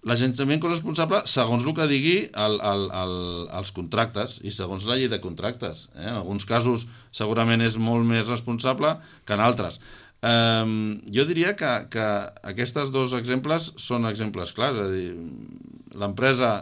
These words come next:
una empresa continua pagant els seus treballadors, l'altra empresa no continua pagant els seus treballadors. Mm, ojalà, eh, poguéssim actuar i influir d'alguna manera les empreses, eh, funcionarien millor les coses.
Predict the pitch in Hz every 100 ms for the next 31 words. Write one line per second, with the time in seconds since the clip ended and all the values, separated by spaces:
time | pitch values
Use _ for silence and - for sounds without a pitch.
0 | - - 110 117 117 135 127 101 92 -
1 | - - - - - 110 101 104 110 110
2 | 113 113 113 113 113 117 113 127 131 110
3 | - - - 98 104 113 107 113 123 135
4 | 113 117 113 104 104 104 101 98 92 90
5 | 87 85 110 117 - - - - 104 101
6 | 98 98 95 95 92 - - 113 107 117
7 | 139 156 - 107 110 107 104 101 98 101
8 | 110 117 117 123 117 101 - - - -
9 | 113 - 123 120 127 147 123 120 117 117
10 | 117 131 151 - - _ - 101 104 120
11 | 120 117 123 131 113 110 101 110 127 135
12 | 120 107 101 95 95 92 92 98 98 101
13 | 104 107 101 92 87 92 82 78